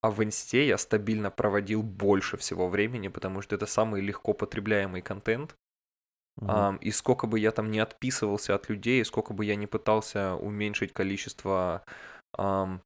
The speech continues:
Speaker 1: сторимсов и фоток, которые я вижу, и того, и сего, я все равно, типа, стабильно в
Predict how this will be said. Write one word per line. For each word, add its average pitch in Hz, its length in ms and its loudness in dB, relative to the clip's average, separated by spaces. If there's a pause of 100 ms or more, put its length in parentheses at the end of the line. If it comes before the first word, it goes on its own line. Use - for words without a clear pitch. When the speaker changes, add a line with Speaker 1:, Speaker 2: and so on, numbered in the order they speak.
(120)
Speaker 1:
сторимсов 107 1080 4
и - 120 -6
фоток, 110 560 2
которые 104 540 2
я 104 100 4
вижу, 101 640 -2
и 92 140 -2
того, 107 520 2
и 104 60 2
сего, 113 280 0
я 104 140 0
все - 220 0
равно, 107 300 -2
типа, 101 340 -4
стабильно 107 560 0
в 101 120 -12